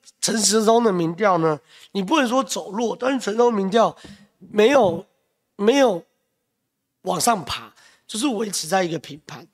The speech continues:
所以现在看起来，这个蒋万安是有点，呃，陈时中是有点被蒋万安拉开了。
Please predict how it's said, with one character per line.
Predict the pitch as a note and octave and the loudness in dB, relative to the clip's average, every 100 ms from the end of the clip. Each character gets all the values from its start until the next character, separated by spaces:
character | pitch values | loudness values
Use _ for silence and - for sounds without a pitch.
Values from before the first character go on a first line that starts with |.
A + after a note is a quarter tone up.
| - - _ | -20 -20 _
所 | - | -4
以 | C#4 | -2
现 | C#4 | 0
在 | D4+ | 0
看 | C#4 A#3+ | 0 -2
起 | E3 | -4
来， | D3+ D#3+ _ - | -6 -10 _ -12
这 | F#3+ | -10
个 | E3+ E3+ - _ _ - | -8 -10 -12 _ _ -10
蒋 | F#3+ E3+ | -4 0
万 | A#3 | 0
安 | B3+ | -2
是 | B3 | -4
有 | A3 | -8
点， | F3 - - | -10 -12 -8
呃， | G#3 F3+ F3 | -2 0 0
陈 | - G#3+ | -2 0
时 | |
中 | B3+ | 0
是 | B3 | 2
有 | G#3 | 0
点 | E3+ D#3 | 0 2
被 | G3+ E3+ - - - _ | 0 0 -6 -20 -20 _
蒋 | - E3 | -2 2
万 | F3+ G3+ | 2 2
安 | |
拉 | F#3+ D#3+ | 2 2
开 | E3 D#3 D#3 | 0 -6 -8
了。 | D#3 | -10